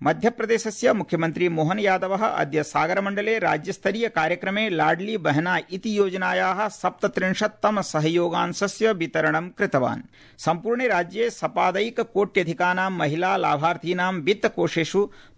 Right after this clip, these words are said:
प्रत्यक्षतया पञ्चत्रिंशत् अधिक अष्टादशशतकोट्यधिक रूप्यकाणि प्रेषितानि।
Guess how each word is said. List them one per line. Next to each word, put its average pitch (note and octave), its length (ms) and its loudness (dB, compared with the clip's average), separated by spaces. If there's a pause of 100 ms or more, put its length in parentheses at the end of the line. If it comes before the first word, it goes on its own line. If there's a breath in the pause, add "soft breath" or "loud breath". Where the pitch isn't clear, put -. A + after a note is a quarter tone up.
प्रत्यक्षतया F3+ 840 0
पञ्चत्रिंशत् G3 1000 -2
अधिक F3+ 280 0
अष्टादशशतकोट्यधिक F#3+ 1800 0
रूप्यकाणि D3+ 640 2
प्रेषितानि। C#3 680 -2